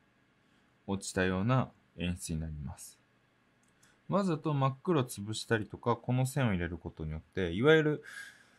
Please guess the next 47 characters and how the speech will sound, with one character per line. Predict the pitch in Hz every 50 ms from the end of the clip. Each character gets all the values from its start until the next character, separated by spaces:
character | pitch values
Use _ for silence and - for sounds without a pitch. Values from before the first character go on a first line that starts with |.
| _ _ _ _ _ _ _ _ _ _ _ _ _
デ | 123 127 139
ジ | 143 175 -
カ | 202 196
メ | 196 196
と | 196 202
か | 190 180 143
で | 107 104
撮 | 98 - 98 - -
影 | - 98 92
す | - - 107
る | 95
と、 | - _ 98 98
フ | - - 127 127
リ | 175 190
ッ | - _ _ _
ク | - - 214 240
っ | 233 - _ _ _ _ _ _ _ _ _ _ _ _ _ _ _ _
て | 165 170
言 | 170
っ | 165
て、 | - _ _ 160 160 160 156 151 - _ _ _ _ _ _ _ _ _ _ _ _ _ _ _ _ _ _ _ _ _
横 | 101 110 127 127 - 175
線 | 175 - - 190 190 190
が | 185 180
出 | 175 180 180
た | - 170
り | 139 202 -
と | - -
か | - -
す | - - -
る | 85 80
ん | 78
で | 76 76
す | - -
よ | 76
ね。 | 80 85 87 87 85 _ _ _ _ _ _ _ _ _ _ _ _ _ _ _ _ - _ _ _ _ _
特 | - 180 175 - 151
に | 123 104
明 | 98 104 107 - - 143 143
る | 151 151
い | 147 143
や | 147 147
つ | 143 - 120
だ | 101 87
っ | 82
た | - _ - 82
り、 | 85 92 98 92 90 80 78 76 65